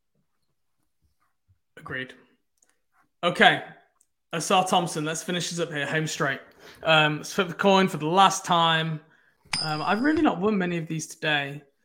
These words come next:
Uh, oh, but I have won this one. So let's go. Uh, I'm gonna go, I'm gonna go good. Okay, I'm gonna go good for the other Thompson twin. Um, so I'll, I'll get us going here. Um, first up,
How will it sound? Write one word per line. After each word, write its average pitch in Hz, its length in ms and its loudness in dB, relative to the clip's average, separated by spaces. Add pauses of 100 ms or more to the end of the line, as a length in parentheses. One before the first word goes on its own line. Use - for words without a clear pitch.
(240)
Uh, 147 300 2
oh, 254 100 6
but 190 160 2
I 196 100 8
have 208 240 6
won 214 120 4
this 202 180 0
one. 135 300 -10
So 156 580 2 (400)
let's 185 220 -2
go. 170 240 4 (100)
Uh, 160 400 4
I'm 240 320 6
gonna 233 180 6
go, 196 920 4
I'm 214 100 2
gonna 233 140 6
go 208 200 8
good. 160 360 0 (120)
Okay, 151 180 -4
I'm 160 160 0
gonna 196 120 0
go 170 160 0
good 160 220 0
for 156 100 -10
the 151 140 -6
other 147 320 -6 (100)
Thompson 139 400 -12
twin. 131 300 -16 (500)
Um, 139 300 -4
so 165 160 -6
I'll, 165 340 2
I'll 165 140 0
get 165 160 0
us 156 100 -4
going 143 240 -4
here. 131 300 -12 (100)
Um, 170 340 0 (640)
first 254 360 6
up, 165 340 -2